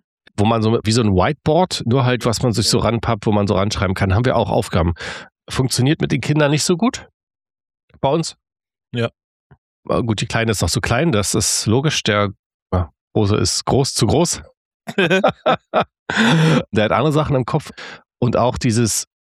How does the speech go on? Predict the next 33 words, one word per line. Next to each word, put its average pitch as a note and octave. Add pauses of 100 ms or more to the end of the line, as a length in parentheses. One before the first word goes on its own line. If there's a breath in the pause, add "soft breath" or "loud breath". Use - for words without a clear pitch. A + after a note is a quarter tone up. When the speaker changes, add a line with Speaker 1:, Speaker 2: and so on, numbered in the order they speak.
(220)
Speaker 1:
was G2+
ich G2+
so G#2
meinte, G#2
dieses, G2
äh, F#2+
ich -
muss D3+
dann B2
kontrollieren A#2+ (480)
Speaker 2:
Ja. A2
Speaker 1:
und A2
ich, C3
ich -
hab C#3
die C#3
Aufgabe A#2+
trotzdem C#3+
im A2
Kopf, -
wenn G#2+
da A2
dran A2+
steht A2+
Spülmaschine C#3 (600)
Speaker 2:
Ja. A2 (500)
Speaker 1:
und A2+
da A2
steht -
zum A#2
Beispiel A2
Tillmann B2
hinter, G#2